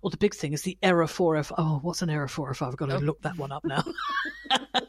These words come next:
Speaker 1: Or error five oh four, page not found. Oh, what does that mean? 'Cause all these errors have different codes and they all mean something. <laughs>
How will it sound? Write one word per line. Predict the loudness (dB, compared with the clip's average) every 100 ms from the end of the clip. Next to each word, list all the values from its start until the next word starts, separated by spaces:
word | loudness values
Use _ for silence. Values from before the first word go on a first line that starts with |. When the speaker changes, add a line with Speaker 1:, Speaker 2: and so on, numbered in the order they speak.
| -8 -8 -2
Speaker 1:
Or | 4
error | 6 4
five | 4 2
oh | 2
four, | 2 0
page | 2 0 0
not | -2
found. | 0 0 -2 4
Oh, | 8
what | 8 4
does | 0 4
that | 4 6
mean? | 4 6 4 2 -2 -10 -12 -10
'Cause | 0 8
all | 8
these | 8 8
errors | 8 8 8 6
have | 2 2 4
different | 2 2 0
codes | 4 6 6 4
and | 6
they | 8
all | 6
mean | 6 4
something. | 4 4 4 2 2 -2 -10 -8 -6 -6 -8 -16 _ 0
<laughs> | 2 2 -4 -2 -2 -2